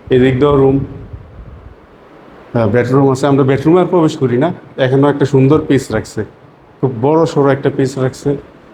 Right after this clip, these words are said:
এবং লাইটিংও করা আছে এদিক দিয়ে উপরে। এই পাশে বেডরুম আছে। তা আমরা একবার আই, আমরা উপরে চলে যাই, উপরে যাই গেতেছি।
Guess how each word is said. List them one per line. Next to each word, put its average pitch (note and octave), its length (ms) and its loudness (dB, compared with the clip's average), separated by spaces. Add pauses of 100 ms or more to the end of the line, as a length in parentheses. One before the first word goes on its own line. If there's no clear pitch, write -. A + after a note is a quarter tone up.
(120)
এবং B2 220 2
লাইটিংও B2 440 2
করা C3 300 0
আছে A#2+ 220 -2
এদিক A2 240 -2
দিয়ে A#2+ 120 0
উপরে। C3 380 -2 (640)
এই C3 100 2
পাশে C3+ 260 0
বেডরুম B2+ 420 2
আছে। C#3 220 0 (160)
তা B2 80 0
আমরা A#2 300 0 (260)
একবার A#2+ 320 0
আই, A2 200 0 (640)
আমরা A2+ 180 -2
উপরে E3+ 320 2
চলে C#3 300 2
যাই, C3 160 2 (2250)
উপরে C#3+ 400 2
যাই C#3 140 4
গেতেছি। B2+ 460 0